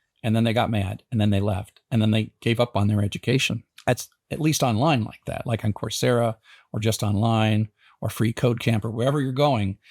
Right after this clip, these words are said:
it's just too easy to quit. But if I get something that can catch 'em at that moment and just give 'em a little bit of love, a little bit of, a little bit of encouragement, and I don't think that requires, like,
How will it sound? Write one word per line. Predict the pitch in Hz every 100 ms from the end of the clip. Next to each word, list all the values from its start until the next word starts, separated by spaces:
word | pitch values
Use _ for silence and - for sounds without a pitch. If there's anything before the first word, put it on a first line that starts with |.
| -
it's | 131 -
just | 170 -
too | 147
easy | 135 120
to | 101
quit. | - 113 - _
But | -
if | 120
I | 131
get | 170 -
something | 180 - 131 127
that | -
can | 131
catch | - 170 175 -
'em | 120
at | -
that | 127 135
moment | 151 175 117 127
and |
just | 107 -
give | 143 123
'em |
a | 110
little | 139 180
bit | 170
of | 110
love, | 135 170 101
a | 104
little | 135 170
bit | 151
of, | 113 - -
a |
little | 120 156
bit | 135
of | 107
encouragement, | 101 - 180 156 - 101 87 _ _ -
and | 143 -
I | 160
don't | 226 -
think | 170 170
that | 160 -
requires, | - - 156 147 - - _ _ _ -
like, | 147 127